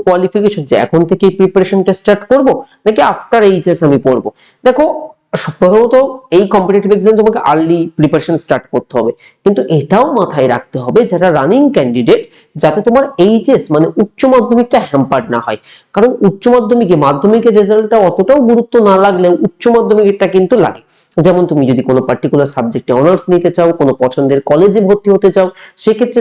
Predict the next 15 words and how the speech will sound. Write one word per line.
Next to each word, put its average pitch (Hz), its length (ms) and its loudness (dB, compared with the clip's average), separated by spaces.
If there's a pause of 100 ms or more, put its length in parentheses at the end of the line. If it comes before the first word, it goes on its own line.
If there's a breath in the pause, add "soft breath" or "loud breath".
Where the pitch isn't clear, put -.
নম্বরটাও 208 580 0
কিন্তু 151 180 -2 (120)
ভ্যারি 135 260 0 (160)
করে 131 160 2 (160)
জীবনে, 131 320 0 (420 soft breath)
আহ, 143 100 0 (160)
অনেক 262 220 2
ক্ষেত্রেই 180 420 -4
কাজে 127 240 -4
লাগে। 110 160 -8 (320 loud breath)
তো 269 60 2 (340)
যাতে 190 180 2 (100)
সেটা 185 240 0 (100)
হ্যাম্পার 151 340 0 (100)
না 139 40 0